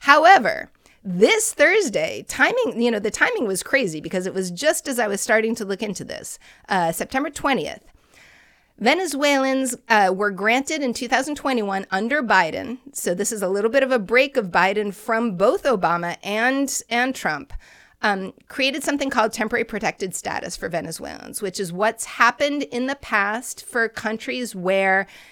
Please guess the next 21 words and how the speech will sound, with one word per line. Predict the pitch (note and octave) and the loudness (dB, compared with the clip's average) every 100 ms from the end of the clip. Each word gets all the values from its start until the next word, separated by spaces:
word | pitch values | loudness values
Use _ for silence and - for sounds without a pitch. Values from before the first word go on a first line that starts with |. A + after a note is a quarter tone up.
| - _ - | -20 _ -12
the, | F3+ G3 F#3 E3 | -4 4 4 4
there's | F3 F3+ F3+ F3+ | 2 0 0 0
not | G#3+ B3+ - | 2 2 2
legal | B3+ C#4 D4+ D#4 | -2 -2 -2 -2
immigration, | D#4+ D4+ B3 A#3+ A#3+ B3 A3+ | 0 0 2 0 2 0 0
but | G#3+ | -2
the | - | -2
president | A3 G#3 B3 A#3+ G3 | -2 0 0 -2 -4
realizes | G3+ A3 G#3+ G3+ G3 F#3+ F3 | -2 0 2 0 -2 -6 -2
that | F3+ F3 | -2 0
there's | F#3 F3 | -2 -2
an | F3+ F3 - | -2 -4 0
urgent | A#3 G#3 A#3 - | 2 2 -2 -2
need | G3 F#3+ | -4 -4
for | F#3+ F3+ | -6 -6
these | F#3 - | -6 -8
people | E3 E3+ | -8 -8
to | E3+ | -6
stay | D#3+ F3 | -6 -6
here | E3+ D#3+ | -4 -6
safely. | D3+ A#2 A#2+ - - | -6 -8 -8 -12 -16